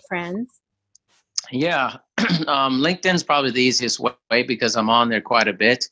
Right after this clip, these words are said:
Speaker 1: Yeah.
Speaker 2: And it's how I meet a variety of people,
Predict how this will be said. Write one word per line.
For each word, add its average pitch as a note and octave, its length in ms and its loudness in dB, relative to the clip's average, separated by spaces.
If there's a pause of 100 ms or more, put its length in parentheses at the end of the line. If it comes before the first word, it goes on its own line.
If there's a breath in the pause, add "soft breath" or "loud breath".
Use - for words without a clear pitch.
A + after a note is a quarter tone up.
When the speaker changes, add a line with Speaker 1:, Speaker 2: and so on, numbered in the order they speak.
(380 loud breath)
Speaker 1:
Yeah. G3+ 180 -6
Speaker 2:
And A#2+ 340 2
it's A#2 140 -4
how B2+ 300 0
I A2+ 500 0
meet A#2 360 -2 (260)
a G#2+ 300 0 (160)
variety A#2 600 4
of G#2 140 -2
people, A2+ 520 -2